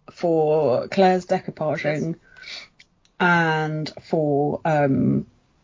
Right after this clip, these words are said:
Speaker 1: the mopping up of spillages."
Speaker 2: There are a lot of spillages
Speaker 1: You know,
Speaker 2: in
Speaker 1: that
Speaker 2: these.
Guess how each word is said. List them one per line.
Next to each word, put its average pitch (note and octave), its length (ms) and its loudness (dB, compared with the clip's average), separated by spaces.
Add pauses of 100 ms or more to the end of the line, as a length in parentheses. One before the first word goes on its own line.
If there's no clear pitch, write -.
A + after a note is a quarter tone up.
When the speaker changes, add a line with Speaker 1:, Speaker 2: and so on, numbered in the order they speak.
(140)
Speaker 1:
the F#3+ 320 4
mopping E3+ 420 4
up C#3 180 -2
of D3 60 -6
spillages." - 720 -2
Speaker 2:
There G#3+ 120 -4
are A#3 100 -2
a G#3 40 -8
lot G#3 120 -8
of D3+ 60 -16
spillages E3 320 -10
Speaker 1:
You - 60 -2
know, - 120 -2
Speaker 2:
in C#3+ 100 -6
Speaker 1:
that - 260 4
Speaker 2:
these. - 280 -20